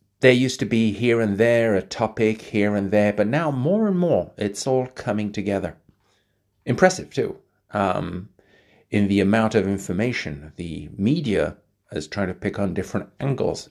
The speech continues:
and is also stumbling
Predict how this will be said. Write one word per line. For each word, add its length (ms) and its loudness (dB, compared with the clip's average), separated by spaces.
and 260 2
is 200 -2
also 580 2
stumbling 580 4